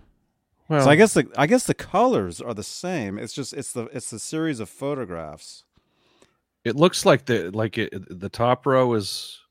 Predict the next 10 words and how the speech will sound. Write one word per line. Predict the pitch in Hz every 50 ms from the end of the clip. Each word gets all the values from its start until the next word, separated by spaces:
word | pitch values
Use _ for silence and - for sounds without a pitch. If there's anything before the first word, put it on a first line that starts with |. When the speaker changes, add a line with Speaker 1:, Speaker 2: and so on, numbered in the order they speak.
| _ _ _ _ _ _ _ _ _ _ _ _ _ _ _ _ _ _ _ _ _ _ 104
Speaker 1:
I |
mean, | 107 110 110
there's, | 117 117 104 113
like, | 120 110 -
five | - - - - 123 117 120 127 120 -
pictures | - 127 120 - - - 110 101 95 -
for | - 101 95 95
each | 98 98 90 - - _
band | 95 92 90 90 85 80
member, | 73 73 76 76 67 - - - -